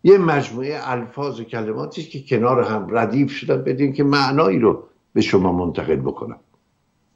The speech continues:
معنایی رو به شما منتقل. و در چنین شرایطی که دختر بچه‌های ما رو داره، دارن ترور می‌کنن،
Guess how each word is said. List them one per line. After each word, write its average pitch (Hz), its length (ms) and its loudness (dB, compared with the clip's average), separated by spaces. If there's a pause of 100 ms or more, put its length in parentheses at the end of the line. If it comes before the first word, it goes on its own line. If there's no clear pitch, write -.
(2500)
معنایی 143 600 4
رو 143 100 -2
به 110 60 -2
شما 73 300 -10
منتقل. 65 400 -14 (760)
و 143 180 0
در 120 200 -2
چنین 123 380 -2
شرایطی 120 720 -6
که 170 260 -8 (240)
دختر 135 480 0
بچه‌های 120 840 -2
ما 101 160 -2
رو 85 140 -4
داره، 82 420 -4 (920)
دارن 101 320 2
ترور 101 380 4
می‌کنن، 92 600 -2